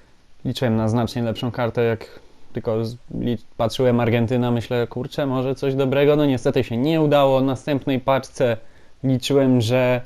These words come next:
no, już to były te jedne z lepszych paczek. No i jak widzicie, trafiamy Hiszpanię. Gdzieś tam z tyłu głowy nadzieja, że będzie to coś dobrego. No niestety nie. E,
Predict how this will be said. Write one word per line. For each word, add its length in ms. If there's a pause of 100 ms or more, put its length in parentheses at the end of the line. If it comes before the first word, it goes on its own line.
(600)
no, 220
już 180
to 80
były 220
te 200
jedne 300
z 40
lepszych 340
paczek. 460 (640)
No 180
i 300
jak 240
widzicie, 580
trafiamy 680 (240)
Hiszpanię. 680 (180)
Gdzieś 260
tam 240
z 80
tyłu 180
głowy 360
nadzieja, 520
że 100
będzie 280
to 140
coś 200
dobrego. 600 (1300)
No 300
niestety 440
nie. 200
E, 80